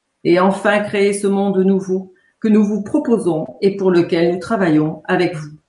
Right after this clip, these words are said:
de notre dimension éclairée. Courage, mes sœurs et frères, bien-aimés. Nous, nous, nous vous soutenons par l'amour et la foi que nous avons su intégrer et que nous misons sur chacun de vous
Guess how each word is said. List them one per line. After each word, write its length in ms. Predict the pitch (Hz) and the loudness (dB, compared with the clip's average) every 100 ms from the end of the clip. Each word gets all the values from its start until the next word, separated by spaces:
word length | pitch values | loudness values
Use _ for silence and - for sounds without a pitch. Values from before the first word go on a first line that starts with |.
| - | -2
de 80 | 180 | 0
notre 320 | 180 175 175 | 0 -2 -4
dimension 540 | 185 170 165 - 156 | -2 -2 -2 -4 -4
éclairée. 480 | 143 139 143 123 - - _ _ _ _ _ _ _ _ _ | -4 -6 -8 -8 -10 -18 _ _ _ _ _ _ _ _ _
Courage, 500 | 247 190 160 151 151 | 0 2 2 0 -2
mes 80 | 165 | -4
sœurs 300 | 165 170 165 | -2 -2 -2
et 60 | 156 | -4
frères, 460 | - 156 151 151 - _ 165 | -6 -6 -6 -8 -16 _ -6
bien-aimés. 760 | 156 175 175 165 151 143 - - - _ _ _ _ - | 0 0 0 0 -2 -4 -10 -20 -20 _ _ _ _ -2
Nous, 140 | 208 220 | 4 4
nous, 120 | 233 - 202 | 4 0 0
nous 160 | 220 | 2
vous 120 | 220 240 | 2 -2
soutenons 640 | - 285 262 233 208 226 | -2 -2 2 2 0 -4
par 280 | - 202 185 | -2 -2 0
l'amour 520 | 180 170 170 190 190 | 0 0 0 0 0
et 60 | 175 | 0
la 140 | 170 | -2
foi 320 | - 185 190 | -2 0 0
que 100 | 190 | 0
nous 220 | 185 180 | 0 2
avons 340 | 185 175 175 180 | 0 -2 -4 -6
su 220 | - 180 | -4 -2
intégrer 680 | 170 175 156 160 156 156 - | -2 -2 -2 0 -2 -4 -4
et 120 | 185 | -4
que 100 | 190 | -2
nous 240 | 180 175 170 | -4 -2 0
misons 520 | 170 170 180 180 170 170 | 0 0 -2 -4 -6 -6
sur 220 | - 165 | -8 -6
chacun 340 | 208 208 202 | -6 -2 0
de 100 | 190 | 0
vous 260 | 165 160 | 0 -4